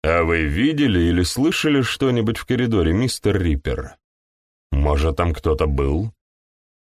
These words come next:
«Нет», — ответил Дэн. «Никого», —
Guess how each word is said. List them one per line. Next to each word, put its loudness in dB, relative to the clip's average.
«Нет», — -2
ответил -2
Дэн. -2
«Никого», — 0